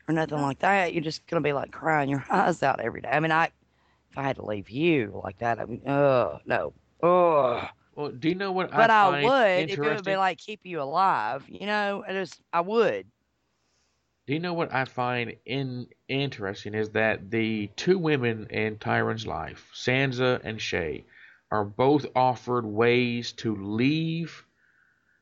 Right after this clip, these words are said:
Speaker 2: King's Landing, and they both go, "Uh, no." I mean, I was sitting there going, "Sansa, you've been offered a way to leave King's Landing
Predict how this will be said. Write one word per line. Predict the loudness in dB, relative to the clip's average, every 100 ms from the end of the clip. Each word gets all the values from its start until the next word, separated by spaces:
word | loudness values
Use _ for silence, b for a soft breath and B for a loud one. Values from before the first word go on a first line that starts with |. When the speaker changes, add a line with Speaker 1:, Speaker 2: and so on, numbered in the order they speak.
| _ _ _ -2
Speaker 2:
King's | 2 2 0 -4
Landing, | 0 0 0 -2 -2 -4 -6
and | -6
they | -6
both | 2 2 2
go, | 2 4 4 2 -2
"Uh, | -2 0 -2 -8
no." | -4 2 4 4 2 0 -4 -10 _ _ _ _ _ _ _ _ _ _ _ _ _ _ _ _ _ -2
I | 2
mean, | 6 6 6
I | 4
was | 2 4
sitting | 2 4
there | 0
going, | 2 0
"Sansa, | -4 -4 -4 -4 -2 -2
you've | 0 0
been | 0 0
offered | -2 -2 2 4 4 2
a | 0
way | 2 4 4 2
to | -2
leave | 0 0 0 -4
King's | -6 -4 -4 -8 -4
Landing | 0 0 -4